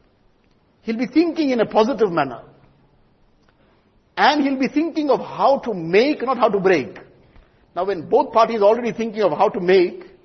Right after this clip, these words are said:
why won't it get made? So istighfar and tawbah, sadaqah and dua.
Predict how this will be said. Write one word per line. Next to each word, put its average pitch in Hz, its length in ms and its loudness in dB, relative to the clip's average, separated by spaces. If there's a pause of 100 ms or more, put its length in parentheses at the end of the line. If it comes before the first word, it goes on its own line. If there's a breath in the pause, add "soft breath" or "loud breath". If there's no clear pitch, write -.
(200)
why 226 160 2
won't 226 200 -2
it 180 80 -6
get 160 160 0
made? 135 300 -4 (2000)
So 170 120 -18
istighfar 208 580 0
and 170 120 -2
tawbah, 151 540 0 (720)
sadaqah 196 580 -2 (600)
and 170 220 -6
dua. 156 520 2